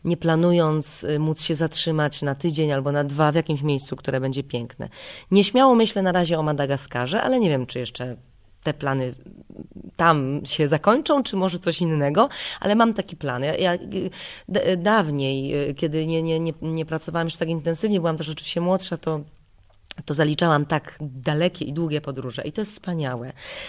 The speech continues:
bo wtedy naprawdę się czuje, że się odpoczywa, można naładować akumulatory. Oczywiście te podróże nie są ani luksusowe, ani wy-, wy-, wyłącznie komfortowe, więc one też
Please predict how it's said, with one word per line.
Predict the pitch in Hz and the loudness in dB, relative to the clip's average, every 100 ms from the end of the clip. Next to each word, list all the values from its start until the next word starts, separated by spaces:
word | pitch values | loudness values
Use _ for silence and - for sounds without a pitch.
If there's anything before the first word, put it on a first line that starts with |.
| - | -12
bo | 156 | -10
wtedy | - 180 | -2 2
naprawdę | 180 185 180 160 | 2 2 0 0
się | - | -4
czuje, | 160 - 180 170 151 147 143 - - 170 | -6 -4 -2 0 2 0 -2 -8 -8 -4
że | |
się | 160 151 | 0 -2
odpoczywa, | - 151 - 147 139 139 | -2 -8 -6 -6 -4 -2
można | 139 156 | -2 0
naładować | 156 151 151 147 147 | 0 0 2 0 -2
akumulatory. | - 151 147 143 143 127 131 | -4 -2 -2 -4 -4 -2 -2
Oczywiście | 127 143 - 147 | -4 -8 -8 -6
te | 143 | -8
podróże | 143 147 147 156 | -6 -8 -6 -4
nie | 151 147 | -4 -4
są | 139 143 143 - - - | -4 -6 -6 -10 -16 -12
ani | 147 156 | -2 -2
luksusowe, | 156 - 165 - 160 156 170 | -2 -4 -8 -2 0 0 0
ani | 151 156 143 | 0 -2 -2
wy-, | 156 143 | -2 -2
wy-, | 151 | -4
wyłącznie | - 147 156 151 - 156 | -4 -4 -2 -2 -2 -4
komfortowe, | 165 160 165 - 175 165 156 180 - - - | -2 -2 -2 0 0 2 0 -2 -14 -18 -6
więc | 160 160 | -4 0
one | 170 | 2
też | 165 233 | 2 0